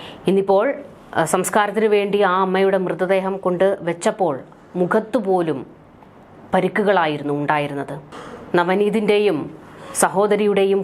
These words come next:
കരച്ചിൽ ആർക്കും അവരെ ആശ്വസിപ്പിക്കാൻ കഴിയില്ല. ഇനി എത്രയൊക്കെ സഹായങ്ങൾ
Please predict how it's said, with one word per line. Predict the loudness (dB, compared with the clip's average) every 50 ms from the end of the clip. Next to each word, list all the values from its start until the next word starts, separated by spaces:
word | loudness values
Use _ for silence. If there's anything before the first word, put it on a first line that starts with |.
| 0
കരച്ചിൽ | 0 0 0 -2 -2 -2 -2 -2 -4 -8 -12 -20 -20 -20 -6 -2
ആർക്കും | 0 2 4 2 2 2 0 0 2 2
അവരെ | 2 2 0 0 0 0 0 -2
ആശ്വസിപ്പിക്കാൻ | 0 0 -2 -2 -2 -2 -4 -2 -2 -2 -2 0 -2
കഴിയില്ല. | 0 0 0 -2 -2 -4 -6 -8 -10 -16 -20 -20 -20 -18 -6 -2 0
ഇനി | 2 2
എത്രയൊക്കെ | 2 2 0 0 0 2 2 2 2 2 2 2 2 0
സഹായങ്ങൾ | 0 0 0 2 2 2 2 2 2 2 2 2